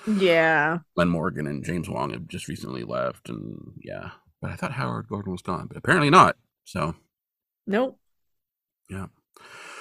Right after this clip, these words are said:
Speaker 2: So we're at the Ben Zion Cemetery in Brooklyn, New York.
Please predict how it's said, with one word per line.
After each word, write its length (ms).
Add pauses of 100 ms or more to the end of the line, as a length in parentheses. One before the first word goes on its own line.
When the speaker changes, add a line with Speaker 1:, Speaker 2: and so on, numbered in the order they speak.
(400)
Speaker 2:
So 220
we're 200
at 100
the 100
Ben 640
Zion 560
Cemetery 800
in 120
Brooklyn, 340
New 60
York. 460